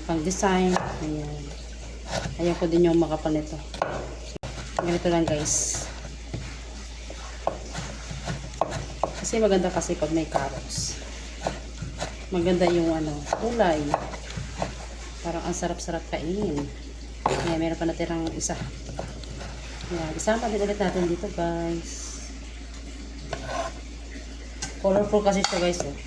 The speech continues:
kapag may carrots. Isunod naman natin tong, ano, pipino, hugasan ko lang muna ulit, guys. Ayan, malapit nang masira tong pipino.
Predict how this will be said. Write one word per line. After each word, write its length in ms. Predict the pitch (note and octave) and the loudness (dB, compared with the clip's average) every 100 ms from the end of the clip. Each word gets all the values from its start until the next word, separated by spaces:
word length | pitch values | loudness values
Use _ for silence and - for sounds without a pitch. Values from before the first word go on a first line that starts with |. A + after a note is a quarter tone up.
| - - - - | -10 -10 -8 -6
kapag 240 | D#3 D3+ | -4 -2
may 80 | E3 - | -2 -2
carrots. 640 | C#3+ C#3+ C#3 B2+ - - - - - - - - | -4 -4 -4 -4 -4 -4 -8 -10 -10 -8 -8 -4
Isunod 400 | G#3 A#3+ B3+ G#3+ | -2 2 2 4
naman 160 | A3+ G#3+ | 8 10
natin 400 | F#3+ F#3+ F#3+ F3+ | 10 8 4 4
tong, 320 | F3+ F3+ F#3+ G#3 - - - - - - - - | 6 6 6 4 0 -8 -10 -10 -10 -10 -10 -8
ano, 460 | F3 D#3 D3+ D3+ - - - | -2 0 0 -4 -6 -10 -8
pipino, 480 | - G#3 A#3+ A3 E3 | -4 0 6 8 8
hugasan 320 | D#3+ F#3 F#3+ | 8 6 6
ko 80 | F3+ | 6
lang 80 | F3+ | 6
muna 240 | F3 E3+ | 6 4
ulit, 160 | E3+ D#3 | 2 -2
guys. 400 | D3 D3+ - - - - - | -4 -4 -6 -8 -10 -10 -6
Ayan, 320 | F3 E3+ E3+ | -2 2 4
malapit 320 | E3+ F#3 F3+ | 6 6 4
nang 160 | F3+ F3 | 4 4
masira 400 | F3+ F3+ E3+ E3 | 4 4 4 4
tong 160 | E3+ D#3+ | 2 0
pipino. 420 | E3 D#3+ D3+ | -2 -2 -2